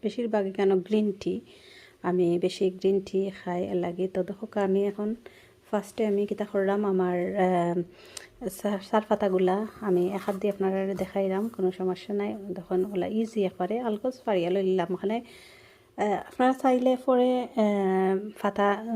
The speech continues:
ভিজা থাকতে সময় ড্রাই করে লিতে, আহ, বাকুলি লিতে পারবা, আর পরে ড্রাই করতে পারবা। তো আমার কাছে ইজি লাগে এখানে, উম, কিতা হয়, আহ, ড্রাই করে লইলে আগে, আর ওই দেখো আলগোজ খুলিয়া লই লিলা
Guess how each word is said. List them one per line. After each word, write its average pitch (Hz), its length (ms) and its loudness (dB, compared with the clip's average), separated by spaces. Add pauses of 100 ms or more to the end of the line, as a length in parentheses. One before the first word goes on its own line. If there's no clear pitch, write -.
ভিজা 214 220 4
থাকতে 196 440 0
সময় 196 360 0
ড্রাই 185 260 0
করে 190 200 2
লিতে, 185 300 -2
আহ, 180 500 0
বাকুলি 196 360 6
লিতে 208 200 2
পারবা, 180 420 -2 (500)
আর 170 240 -2 (100)
পরে 185 480 6 (400)
ড্রাই 180 220 4
করতে 190 220 -2
পারবা। 170 320 -2
তো 202 120 -6
আমার 208 220 -2
কাছে 240 340 0
ইজি 226 260 4
লাগে 190 320 4
এখানে, 190 400 2 (560)
উম, 208 140 4 (500)
কিতা 226 220 -4
হয়, 214 340 4
আহ, 214 220 2
ড্রাই 208 260 4
করে 233 240 4
লইলে 208 240 4
আগে, 185 480 0
আর 180 220 2
ওই 180 100 2
দেখো 190 280 -2
আলগোজ 196 300 0
খুলিয়া 190 360 4
লই 190 160 4
লিলা 180 380 0